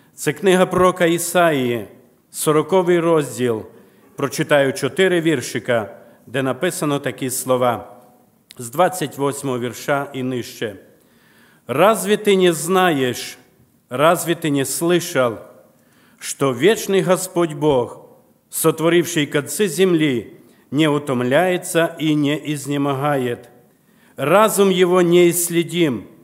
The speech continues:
Он даёт утомлённому силу и изнемогшему дарует крепость. Утомляются и юноши,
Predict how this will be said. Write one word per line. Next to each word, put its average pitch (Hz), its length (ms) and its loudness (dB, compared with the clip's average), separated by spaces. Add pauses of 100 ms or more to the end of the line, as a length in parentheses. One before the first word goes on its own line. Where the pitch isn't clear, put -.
(960)
Он 175 240 2
даёт 214 420 4
утомлённому 185 880 4
силу 160 880 -2 (440)
и 180 300 0
изнемогшему 165 880 2
дарует 147 520 2
крепость. 120 760 -4 (840)
Утомляются 214 840 4
и - 180 -4
юноши, 151 920 0